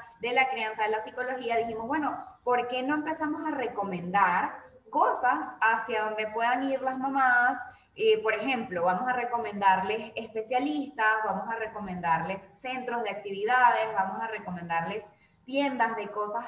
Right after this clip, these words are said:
para niños. Y por aquí, digamos, un poco fue como nació, o sea, dijimos, bueno, vamos a hacer como una guía, tipo, no sé si alguna vez lo han escuchado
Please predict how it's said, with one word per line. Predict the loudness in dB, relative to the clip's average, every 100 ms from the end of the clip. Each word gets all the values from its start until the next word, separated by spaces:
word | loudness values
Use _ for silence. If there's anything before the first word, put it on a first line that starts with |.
| 2
para | 4 4 2 -2
niños. | -4 -6 -4 -6 -8 -20 _ -6
Y | 0
por | 4
aquí, | 4 4 0 0
digamos, | 2 2 2
un | 0
poco | 2 0 0 -2
fue | 0 0 0
como | 0 2
nació, | 2 -2 0 -2
o | 0
sea, | -2
dijimos, | -2 -4
bueno, | -2 2 2
vamos | 2 0
a |
hacer | -2 -4 -4
como | -6 -2
una | 0 0
guía, | 0 0 0 -2 -6 -14 _
tipo, | -12 -2 4 6 6 4 0 -4
no | -4
sé | -6 -4
si | -2
alguna | -2 0 0 2
vez | 0 -2
lo | -2
han | -6
escuchado | -10 -14 -6 0 2